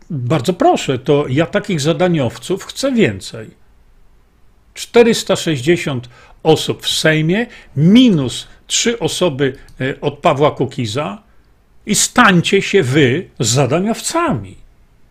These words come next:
Z zadaniem wprowadzenia demokracji bezpośredniej, bo jest to jedyny ratunek, żebyśmy się chronili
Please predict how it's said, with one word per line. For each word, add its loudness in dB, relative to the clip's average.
Z -2
zadaniem 0
wprowadzenia -4
demokracji -6
bezpośredniej, -6
bo -2
jest -2
to -6
jedyny 0
ratunek, 0
żebyśmy -6
się -4
chronili 0